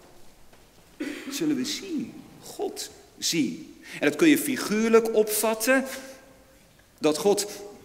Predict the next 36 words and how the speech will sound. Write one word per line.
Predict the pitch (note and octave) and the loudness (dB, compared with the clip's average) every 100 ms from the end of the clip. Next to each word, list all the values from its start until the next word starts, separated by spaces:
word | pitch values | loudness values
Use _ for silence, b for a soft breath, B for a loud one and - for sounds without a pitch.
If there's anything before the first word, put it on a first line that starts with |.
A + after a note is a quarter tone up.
| - - _ | -20 -20 _
zo | - - G3 B3+ | -4 2 6 6
dichtbij | A3 G3 - F3+ A3 B3+ | 6 2 4 6 6 4
is | C#4 | 2
en | A#3 | 2
dat | F3 D#3+ | 0 0
je | |
zo | D#3+ - A3 C4+ | 0 4 6 6
van | B3+ A3+ F#3+ | 6 2 4
zijn | F#3+ C#3 | 2 4
aanwezigheid | E3 E3 G3+ B3+ - A#3 G3+ F#3+ - | 0 4 4 4 2 2 2 0 -2
doordrongen | D3 C#3+ - D3 G#3+ B3 A#3+ | -2 -2 -2 2 4 6 4
bent. | F#3 A3 C4+ C4+ - - - B B B B | 4 2 2 2 0 0 -8 B B B B
En | D#3+ | 2
dat | D#3+ D#3+ | 2 2
je | D#3 | 0
zo | - G3+ C4+ C#4 G3+ - - - - - - - - - - - _ - - - | 4 8 8 8 2 -4 -12 -14 -18 -20 -20 -20 -20 -20 -20 -20 _ -20 -20 -20
houvast | - D#3+ B3 C#4 - B3+ B3+ | -4 6 6 6 4 4 4
mag | A#3 B3 A#3+ | 2 0 0
vinden | B3 B3+ G#3 | 0 2 2
in | D#3+ | 2
zijn | D3+ F#3+ A#3 A#3 E3+ | 2 4 4 2 0
liefde | F#3+ C4 B3+ C4+ | 0 0 2 2
en | A3 | 2
in | F3+ | 0
zijn | - F#3+ A3+ G#3+ | 2 2 2 0
zorg. | A3 B3+ B3 | 2 4 4
Dat | F#3 | 0
het | E3 | 0
net | F3 B3+ C4 | 4 4 4
is | G#3 - B B | 0 -2 B B
alsof | F#3+ G#3+ G#3 | 2 4 2
je | F#3+ | 4
bij | F3+ | 6
de | F3 | 6
Heere | E3+ D#3+ | 4 2
God | - C4 C4 | 2 2 2